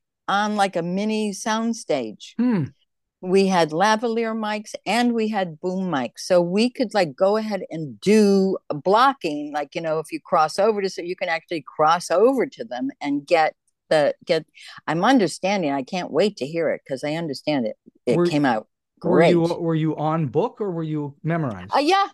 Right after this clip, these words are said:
Speaker 1: you had, no, you had your, you could ha-, have your lines. You could walk around with your lines. They did a thing where, um, they would, I, if you had to turn a page, they would either, you know, know that they were building in a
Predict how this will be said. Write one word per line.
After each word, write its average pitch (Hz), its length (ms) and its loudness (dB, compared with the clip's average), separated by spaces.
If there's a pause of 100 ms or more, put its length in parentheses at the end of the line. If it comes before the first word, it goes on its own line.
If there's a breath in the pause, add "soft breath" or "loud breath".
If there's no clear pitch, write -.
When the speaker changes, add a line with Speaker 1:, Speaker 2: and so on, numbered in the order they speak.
Speaker 1:
you 285 140 4
had, 330 140 6
no, 359 120 6
you 277 180 2
had 262 240 0
your, 277 100 -6
you 262 120 -6
could 359 140 -8
ha-, 269 260 -6
have 214 180 -6
your 196 120 -4
lines. 180 440 -6
You 220 100 -6
could 214 80 -4
walk 185 320 0
around 190 380 -2
with 151 140 -8
your 156 140 -2
lines. 156 600 -6 (300 loud breath)
They 208 100 8
did 254 220 6
a 240 100 6
thing 220 380 -4 (100)
where, 180 400 -2 (100)
um, 160 500 -6 (320)
they 196 180 6
would, 175 220 4 (100)
I, 190 260 2
if - 160 -6
you 202 60 -2
had 175 140 0
to 151 80 -6
turn 180 260 -8
a 170 60 -4
page, 175 360 0
they 160 120 2
would 147 220 -2
either, 165 580 0 (140)
you 170 100 -6
know, 131 280 -2 (640)
know 165 360 2
that 143 180 -2
they 139 120 4
were 139 140 0
building 139 420 -2
in 135 140 -4
a 120 60 -6